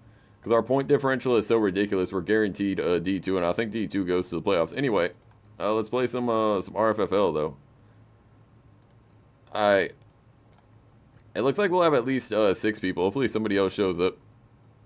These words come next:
Cry, Eagles, cry. Facts. You gotta go to sleep. I, have a, have a good night, Mister Spike. We have five in V C. All right.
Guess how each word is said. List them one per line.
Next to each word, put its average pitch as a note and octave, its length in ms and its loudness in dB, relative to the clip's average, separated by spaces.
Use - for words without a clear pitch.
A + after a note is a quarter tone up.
Cry, G2+ 260 4
Eagles, A2+ 300 0
cry. G#2+ 320 4
Facts. - 460 0
You - 40 -8
gotta G#2 140 0
go A2 80 0
to G#2 80 2
sleep. A2+ 240 0
I, G#2 60 2
have G#2+ 220 2
a, A2 80 4
have G#2+ 140 0
a A2+ 40 -2
good A2 120 0
night, G#2+ 220 2
Mister G2+ 360 0
Spike. G2 400 0
We F#2 80 -6
have G2+ 140 0
five G#2 220 2
in G#2 140 -2
V G2+ 160 -2
C. A2 360 -4
All F2+ 100 0
right. F#2+ 240 2